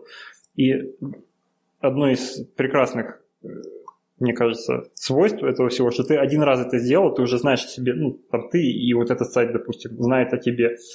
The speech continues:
вот эту всю информацию, и дальше по сти-, по мере развития, по мере того, как люди будут изучать, э, весь геном человека, будет уточняться информация о твоих там заболеваниях, о твоих там, м,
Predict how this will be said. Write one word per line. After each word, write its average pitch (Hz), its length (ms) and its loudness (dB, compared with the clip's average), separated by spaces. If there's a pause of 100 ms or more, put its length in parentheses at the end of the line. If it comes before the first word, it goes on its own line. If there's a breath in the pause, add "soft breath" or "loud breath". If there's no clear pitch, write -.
(400 loud breath)
вот 131 120 -2
эту 131 160 0
всю - 160 0
информацию, 127 840 0 (580)
и 131 120 0
дальше 151 320 2
по - 260 -2
сти-, - 400 -2
по - 180 -2
мере 139 320 2
развития, 135 440 0
по 131 120 -6
мере 127 160 2
того, 180 160 2
как 131 180 -2
люди 127 180 2
будут 123 240 -2
изучать, 131 480 -2
э, 117 720 0 (280)
весь 123 240 2
геном 123 280 2
человека, 113 560 0 (500 soft breath)
будет 151 540 0
уточняться 147 460 0
информация 131 560 2
о 117 100 6
твоих 120 300 0
там 117 120 -4
заболеваниях, 135 800 0
о 120 60 0
твоих - 720 -2
там, - 320 -4 (320)
м, - 400 -8